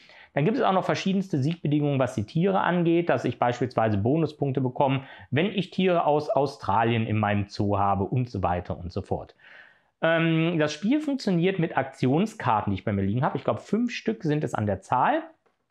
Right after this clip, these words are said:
Und spiele ich eine von diesen Aktionskarten, so wird diese ganz nach links in die Reihe gelegt.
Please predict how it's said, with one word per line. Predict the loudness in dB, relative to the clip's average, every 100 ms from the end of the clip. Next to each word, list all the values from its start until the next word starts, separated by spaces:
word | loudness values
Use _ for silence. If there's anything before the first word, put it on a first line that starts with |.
| _ _
Und | -4 -2
spiele | 0 0
ich | 2
eine | 0 2
von | 0 0
diesen | 0 0
Aktionskarten, | -4 -2 -2 -2 -2 -2 0 0
so | 0 0
wird | -2
diese | 0 0 -2 -6 _ _
ganz | -4 -2
nach | -2 0
links | 0 0 -2 -4
in | -2 0
die | 0
Reihe | 2 2 2
gelegt. | 0 -2 -6 -12 -20